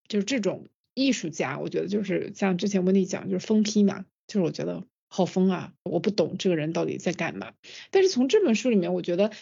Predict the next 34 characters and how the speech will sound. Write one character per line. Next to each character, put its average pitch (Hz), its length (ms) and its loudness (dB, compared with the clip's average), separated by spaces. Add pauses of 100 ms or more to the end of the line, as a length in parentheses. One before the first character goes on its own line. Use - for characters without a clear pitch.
(120)
他 415 180 2
还 311 160 2
是 330 80 4
会 381 160 6
关 339 220 4
注 349 100 2
到 302 160 4
很 202 160 0
多 208 160 2
生 294 240 0
活 247 80 2
的 190 80 2
细 202 300 -2
节， 165 300 0
然 180 120 -2
后 226 80 0
他 226 240 -2
也 240 60 4
有 196 120 0
他 214 220 -4
的 196 80 2
分 208 280 0
享 151 280 -4
欲， 180 320 0 (480)
他 254 220 0
也 180 120 2
会 208 200 2
给 202 440 -2
他 202 280 -2
的， 170 380 -4 (440)
呃， 180 180 2
家 202 240 0
人 180 220 2
去， 175 500 0